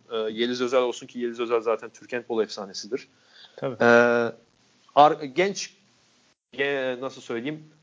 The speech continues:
Speaker 1: alt jenerasyona, bu bahsettiğimiz oyuncuların alt jenerasyonuna da iyi bir desteği geliyor. Kastamonu yani bir numaralı şampiyonluk adayı diyebiliriz. Yani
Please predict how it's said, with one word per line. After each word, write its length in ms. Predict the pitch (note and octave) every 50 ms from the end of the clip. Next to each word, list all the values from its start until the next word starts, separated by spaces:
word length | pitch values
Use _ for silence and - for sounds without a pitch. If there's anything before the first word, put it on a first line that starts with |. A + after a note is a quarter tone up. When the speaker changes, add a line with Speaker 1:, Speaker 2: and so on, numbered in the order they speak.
| _ _ _ -
Speaker 1:
alt 240 | D3+ F3+ G#3 G3+ -
jenerasyona, 680 | G#3+ F#3 F3 D#3 C#3+ C3+ C3 - C#3 C#3 D#3+ F#3+ E3+
bu 200 | D3+ D3+ D3 C3+
bahsettiğimiz 560 | C#3 C3 C3 - - C#3 - D#3 D3+ D3+ C#3
oyuncuların 320 | D3+ D3 C#3 C3+ D3 C#3+ D3
alt 240 | D#3 D#3+ D#3 -
jenerasyonuna 580 | - C#3+ C3+ B2+ A#2+ A#2+ - - A#2+ A2+ B2 C#3+
da 80 | F#3 G3
iyi 220 | - F3+ F3+ E3
bir 60 | D#3
desteği 380 | C#3+ C3+ B2+ C3+ - F3+ A3 G#3+
geliyor. 260 | F#3 E3 D3 A#2+ -
Kastamonu 500 | - C#3 C3+ - - D#3 D#3 D#3 D3+ D#3
yani 320 | D#3 D3+ D3+ D3+ D#3 D#3 D#3 _ _ _ _ _ _ _ _ _ _ _ _ _ _ _ _ _ _ _ -
bir 220 | E3 A3 A#3+ A3 G#3
numaralı 380 | F3+ D#3+ D#3 D#3 F3+ A3+ A#3
şampiyonluk 520 | - - G3 F3 D#3 - E3+ F3+ B3+ - G#3+
adayı 300 | G3+ F3 F3 F#3+ A#3 G3+
diyebiliriz. 420 | G#3 F#3 F3 F#3 F3 C#3+ C3+ B2
Yani 200 | C3+ C3 C#3